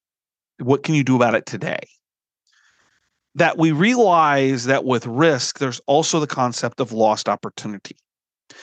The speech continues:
If we don't take risk, then it's a lost series of,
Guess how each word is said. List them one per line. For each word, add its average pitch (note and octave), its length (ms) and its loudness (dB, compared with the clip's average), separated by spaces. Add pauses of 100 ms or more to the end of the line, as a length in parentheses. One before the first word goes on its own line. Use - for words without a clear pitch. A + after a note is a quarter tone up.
(540)
If A3+ 260 0
we E3 260 0
don't D3+ 360 0 (100)
take E3+ 320 -2 (180)
risk, G#2+ 800 -6 (640)
then C#3+ 400 0 (100)
it's D#3+ 200 0
a D#3 60 2
lost B2+ 920 0 (2500)
series D#3+ 480 -2
of, C#3 280 -4